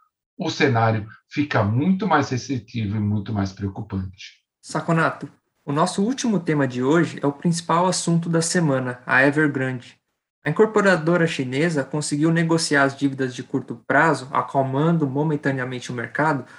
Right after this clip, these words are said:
Speaker 2: mas a situação ainda está longe de se resolver.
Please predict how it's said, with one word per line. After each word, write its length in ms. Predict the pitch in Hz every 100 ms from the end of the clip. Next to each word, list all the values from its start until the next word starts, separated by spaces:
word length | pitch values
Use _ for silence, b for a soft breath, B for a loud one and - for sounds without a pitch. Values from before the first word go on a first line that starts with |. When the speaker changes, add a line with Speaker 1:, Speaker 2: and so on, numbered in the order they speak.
| B B
Speaker 2:
mas 200 | - 147
a 40 | 175
situação 680 | - - 175 - 165 170 196
ainda 180 | 190
está 240 | 196 - 180
longe 400 | 165 175 196 208
de 100 | -
se 140 | -
resolver. 560 | 202 196 214 139 120